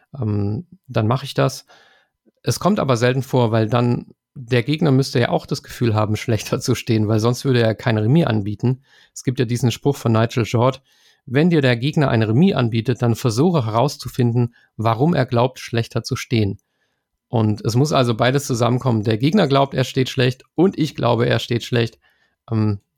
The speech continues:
dann nehme ich das Remis an. Aber ansonsten, man kann aus jeder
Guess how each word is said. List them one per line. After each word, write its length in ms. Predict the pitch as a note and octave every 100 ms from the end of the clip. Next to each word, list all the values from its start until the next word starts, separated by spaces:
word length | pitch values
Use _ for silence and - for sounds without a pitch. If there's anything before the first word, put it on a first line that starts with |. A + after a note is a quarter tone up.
| -
dann 180 | A#2 A#2+
nehme 180 | A#2
ich 80 | A#2
das 220 | B2 -
Remis 260 | A#2+ G#2 G#2
an. 260 | G2 F#2 - _ _ _ _ -
Aber 180 | A#2+ A#2+
ansonsten, 640 | A#2 A#2+ D3+ - C#3 C3+ -
man 200 | B2 A#2+
kann 260 | D3 D3+
aus 260 | - B2+ -
jeder 580 | C3+ D#3 D3+ C#3+ C#3+